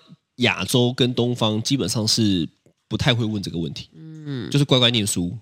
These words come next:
Speaker 2: 是。
Speaker 1: 然后到了十八岁之后才会选说，哎，科系要念什么？可是我，我从小其实就很羡慕，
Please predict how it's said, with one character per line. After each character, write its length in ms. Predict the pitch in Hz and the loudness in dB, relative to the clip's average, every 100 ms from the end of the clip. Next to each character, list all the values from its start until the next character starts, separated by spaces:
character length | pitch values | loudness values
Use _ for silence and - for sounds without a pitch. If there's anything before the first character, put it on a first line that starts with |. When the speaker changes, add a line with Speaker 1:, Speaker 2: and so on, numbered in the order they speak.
| _ _ | _ _
Speaker 2:
是。 460 | - - 185 151 - - | -2 0 2 0 -4 -4
Speaker 1:
然 100 | 104 | 0
后 80 | 127 | 4
到 120 | 156 | 4
了 100 | 113 | 2
十 100 | - | 0
八 160 | 110 | 0
岁 160 | 120 104 | 0 -2
之 100 | 98 | -2
后 60 | 104 | -4
才 140 | - | -2
会 80 | 90 | -4
选 160 | - | -4
说， 100 | 69 | -6
哎， 60 | - | -6
科 240 | - 147 | -6 -4
系 140 | 143 127 | -2 0
要 100 | 113 | -2
念 180 | 113 78 | 0 -2
什 140 | - | -4
么？ 180 | - 123 _ _ _ _ | -8 -12 _ _ _ _
可 120 | 139 | 4
是 60 | |
我， 280 | 247 147 101 - | 6 4 2 4
我 140 | 127 | 4
从 340 | 123 - 127 175 | 4 2 2 4
小 160 | 113 | 4
其 160 | 110 104 | 2 0
实 80 | 127 | 0
就 100 | 156 | 0
很 160 | 98 | 2
羡 160 | - 110 | 2 2
慕， 300 | 113 117 | 2 2